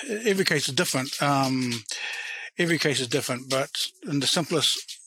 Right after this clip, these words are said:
simplest scenario, then, uh, and there are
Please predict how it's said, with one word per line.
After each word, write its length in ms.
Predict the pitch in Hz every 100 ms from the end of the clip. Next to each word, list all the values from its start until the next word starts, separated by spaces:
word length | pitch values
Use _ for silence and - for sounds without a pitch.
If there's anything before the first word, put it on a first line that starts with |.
| - -
simplest 400 | - 165 160 -
scenario, 600 | 131 131 127 127 127 139 - - 339 -
then, 380 | 139 139 135 143 -
uh, 320 | 135 127 123 - - - - -
and 260 | 139 131
there 180 | 139 135
are 460 | 135 135 131 131